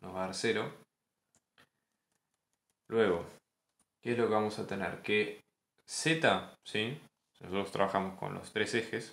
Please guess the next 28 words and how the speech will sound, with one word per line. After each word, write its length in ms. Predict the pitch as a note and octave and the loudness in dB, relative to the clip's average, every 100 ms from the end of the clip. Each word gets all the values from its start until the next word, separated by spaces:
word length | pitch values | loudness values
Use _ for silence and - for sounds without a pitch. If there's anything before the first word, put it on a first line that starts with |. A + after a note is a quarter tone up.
| - | -18
¿sí? 180 | - F#2+ | -14 -12
En 60 | |
este 180 | F2 F2+ | -10 -6
caso, 360 | F2 F2 - - - | -6 -6 -10 -14 -8
rho, 380 | G2+ G2+ F2 - _ _ _ _ _ _ _ _ | 0 0 0 -8 _ _ _ _ _ _ _ _
phi 320 | - G#2 F#2 - - | -6 -4 -4 -8 -12
y 100 | - | -2
Z. 440 | C#3 A2+ G2+ G#2 - _ _ _ | 2 4 2 0 -8 _ _ _
Z, 600 | - F3 C3+ A#2+ B2+ - - _ _ _ _ _ _ _ _ | 2 6 6 4 0 -4 -16 _ _ _ _ _ _ _ _
que 80 | G2+ | -6
es 120 | - | 2
el 140 | G#2 F#2+ | 2 4
plano 540 | A#2+ A#2+ G#2+ A2 C#3 - | 6 8 6 2 -4 -10
pi, 320 | - G#2 D3+ - _ _ | -6 -4 -6 -12 _ _
donde 220 | - E2+ | -14 -12
nos 80 | F2 | -6
estamos 520 | F#2 F#2 F2+ - - _ _ _ _ _ | -6 -4 -6 -12 -16 _ _ _ _ _
tra-, 300 | F2 E2+ - - | -6 -4 -10 -8
moviendo, 420 | G2 G2 F#2+ G2 | -2 -2 -2 -4
que 80 | - | -6
sería 260 | - - F#2+ | -6 -4 -4
Z 240 | - F#2 | -4 -4
igual 240 | F#2 F#2 G2+ | -4 0 0
a 60 | |
cero, 320 | - G#2 G#2 - - - - | 2 2 0 -6 -16 -20 -18
Z 260 | - C#3 C#3 | 2 4 6
es 60 | C#3 | 4
constante. 560 | G#2 - A2+ F2 - | 0 2 4 4 -2